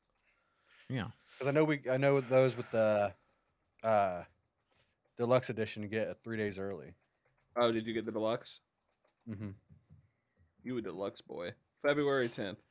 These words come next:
Speaker 1: See, I would just like to be able to play and, and grief you. Like, that's what I would like.
Speaker 3: Avada Kedavra?
Speaker 1: You're just,
Speaker 2: I
Speaker 1: yeah,
Speaker 2: don't
Speaker 1: well, not even that. Like, I would just, like,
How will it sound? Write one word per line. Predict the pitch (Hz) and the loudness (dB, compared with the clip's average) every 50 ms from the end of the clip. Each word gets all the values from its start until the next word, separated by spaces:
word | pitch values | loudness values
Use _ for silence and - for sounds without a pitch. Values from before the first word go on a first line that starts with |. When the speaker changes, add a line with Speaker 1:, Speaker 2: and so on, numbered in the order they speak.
| _ _ - | _ _ -6
Speaker 1:
See, | - - - - - - 135 - _ _ _ _ _ _ _ _ _ _ _ _ - | -6 -6 -6 -6 -8 -12 -12 -14 _ _ _ _ _ _ _ _ _ _ _ _ -2
I | 135 | 0
would | 160 190 190 | 2 4 4
just | 165 143 - - | 4 4 4 4
like | 117 113 107 - | 4 4 4 2
to | - 107 | 0 2
be | 92 104 101 | 4 4 4
able | 101 92 92 90 | 4 4 4 2
to | 87 80 | 0 0
play | - - - - 104 98 95 95 98 98 95 | -2 -4 0 2 4 6 6 6 6 4 4
and, | 95 90 - - | 4 2 2 2
and | 92 92 90 | 4 4 4
grief | 85 92 90 90 - - | 4 4 4 4 2 0
you. | 87 87 104 - _ _ _ _ _ _ _ _ _ _ _ _ | -2 -2 -2 -4 _ _ _ _ _ _ _ _ _ _ _ _
Like, | - 107 | -6 -2
that's | 113 123 120 - | 0 0 2 4
what | 110 95 | 4 4
I | 87 | 4
would | 85 78 - | 2 0 0
like. | - - - - - - - _ _ _ _ _ - - | 0 0 -2 -2 -6 -12 -20 _ _ _ _ _ -14 -8
Speaker 3:
Avada | - 107 107 107 107 117 | -2 -2 0 0 -2 -4
Kedavra? | - - 104 110 110 113 - - | -4 -2 -2 -2 0 0 0 2
Speaker 1:
You're | 101 101 | 2 2
just, | 92 98 98 - - - | 4 4 2 2 2 0
Speaker 2:
I | - - _ _ _ _ _ _ _ - - _ _ _ _ _ | -4 -10 _ _ _ _ _ _ _ -20 -20 _ _ _ _ _
Speaker 1:
yeah, | - 196 208 190 170 | 2 6 6 8 8
Speaker 2:
don't | 165 165 180 | 8 8 8
Speaker 1:
well, | 190 | 6
not | 196 226 247 240 | 6 6 6 6
even | 202 151 120 104 | 6 6 8 6
that. | 98 98 104 - - _ _ | 6 6 4 2 -2 _ _
Like, | - 117 117 - - | 0 2 2 4 6
I | 147 | 6
would | 160 151 131 | 6 6 4
just, | - 110 - | 4 2 4
like, | - 104 92 - - | 4 2 2 0 -4